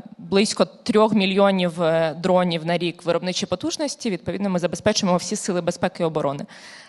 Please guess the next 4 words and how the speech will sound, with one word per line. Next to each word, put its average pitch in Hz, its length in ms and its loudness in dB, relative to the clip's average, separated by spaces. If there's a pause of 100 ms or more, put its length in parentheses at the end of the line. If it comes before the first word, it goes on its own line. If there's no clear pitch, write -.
Здавалось 190 440 4
би, 175 100 0
така 196 420 4 (240)
класична, 233 920 2